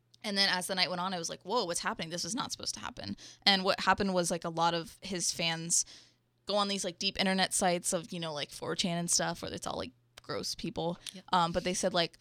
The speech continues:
Speaker 1: "Hey, don't tell your family you're voting for Trump. Don't tell your friends because of the backlash you're gonna receive. Just, like, keep it quiet to yourself, and you have this group supporting you here, but don't tell anyone." So that's what a lot of people did. They didn't tell anyone they're gonna vote for Trump because of the backlash they get.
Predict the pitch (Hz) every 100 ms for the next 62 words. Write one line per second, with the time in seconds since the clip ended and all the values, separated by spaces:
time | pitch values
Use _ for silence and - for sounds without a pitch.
0 | _ - 269 208 202 226 240 262 226 208
1 | 196 196 185 175 170 170 175 - 165 165
2 | 170 - 170 165 - 175 170 170 180 160
3 | 165 - - _ 165 175 175 180 175 165
4 | - 156 123 - 160 - 175 165 - 180
5 | - 175 - - _ _ - 175 - -
6 | 180 - 156 147 - 170 175 151 170 -
7 | 170 - 214 175 139 165 160 - 151 98
8 | 196 - _ - 175 160 - 214 190 156
9 | 151 151 196 - - - 233 254 247 240
10 | 240 208 233 294 165 160 - 175 180 160
11 | 160 165 160 160 - - 160 170 - -
12 | - 196 - - - - -